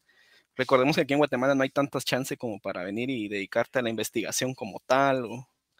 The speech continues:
siempre hay una, hay una fuente de, de ingresos primaria y esa a veces es el desarrollo de software como tal.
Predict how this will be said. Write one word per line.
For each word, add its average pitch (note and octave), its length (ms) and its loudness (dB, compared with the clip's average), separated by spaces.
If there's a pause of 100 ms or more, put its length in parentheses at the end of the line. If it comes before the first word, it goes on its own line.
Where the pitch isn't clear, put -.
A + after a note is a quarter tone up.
(120)
siempre D3+ 360 6
hay C3+ 140 4
una, C#3+ 260 4 (360)
hay C3 120 2
una C#3+ 200 4 (240)
fuente D3 480 2
de, A2+ 280 -2 (160)
de A#2+ 100 -2
ingresos B2+ 600 -2 (100)
primaria C3 560 0
y A#2+ 100 -2
esa A#2 160 -2
a - 20 0
veces A#2+ 260 -6
es B2+ 100 -8
el A#2+ 160 -4
desarrollo G#2 420 -4
de G2+ 60 -10
software - 320 -8
como G2 180 -14
tal. C#3+ 180 -8